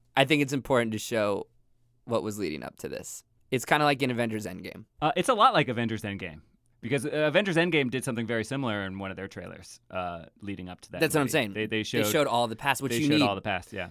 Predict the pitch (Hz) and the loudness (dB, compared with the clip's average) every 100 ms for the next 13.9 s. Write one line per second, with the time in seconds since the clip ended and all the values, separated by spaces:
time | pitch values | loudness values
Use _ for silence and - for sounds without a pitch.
0 | 80 165 185 139 - - - 156 135 127 | -6 0 2 0 -10 -16 -6 -2 2 2
1 | 139 - 123 107 110 113 - - - 131 | 0 0 0 0 -2 -6 -10 -16 -6 -4
2 | 120 117 107 - 110 110 107 107 - - | -2 -2 -2 0 0 0 -2 -4 -6 -4
3 | 123 127 135 135 147 156 160 170 _ _ | -2 0 -2 -4 -2 -2 -4 -8 _ _
4 | _ _ _ 131 113 117 107 107 110 113 | _ _ _ -10 -2 0 0 0 0 0
5 | 110 107 - - 110 - 113 - 131 123 | -2 -4 -10 -4 -2 -2 -10 -4 0 2
6 | 123 - 110 - 101 98 104 101 123 147 | 0 -2 -4 -4 -8 -6 -4 -2 -4 -6
7 | - _ - - - - 165 156 - 320 | -10 _ -20 -20 -20 0 4 4 2 0
8 | 277 123 160 139 113 120 131 120 110 107 | -2 0 -2 0 0 0 -2 -2 -2 -2
9 | 98 - _ _ 98 - 120 117 107 85 | -4 -8 _ _ -18 -4 -2 -2 -6 -14
10 | _ _ _ - - 123 120 113 117 117 | _ _ _ -18 -4 -2 0 0 0 0
11 | 123 117 - - 110 113 113 110 95 95 | -2 -4 -6 -4 -2 -2 -2 -4 -2 -4
12 | 120 - 113 110 117 104 95 - 110 123 | -6 -8 -10 -6 -4 -4 -6 -8 -6 -4
13 | 127 - 110 110 113 117 117 - | -4 -4 -2 0 0 -2 -6 -14